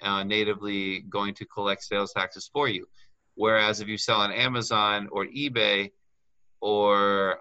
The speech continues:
um, the bigger, the bigger companies, they collect and remit all the sales taxes for you. So on these, on, like, Shopify and ClickFunnels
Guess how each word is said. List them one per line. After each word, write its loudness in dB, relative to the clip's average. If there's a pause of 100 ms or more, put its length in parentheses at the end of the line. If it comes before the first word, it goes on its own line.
um, 0
the -10
bigger, 0
the -4
bigger -4
companies, -6
they 2
collect -2 (160)
and 0
remit 0
all 0
the -12
sales -2
taxes -4
for -6
you. -10
So -2
on 0
these, -2 (120)
on, -2
like, -2
Shopify 2
and -10
ClickFunnels -4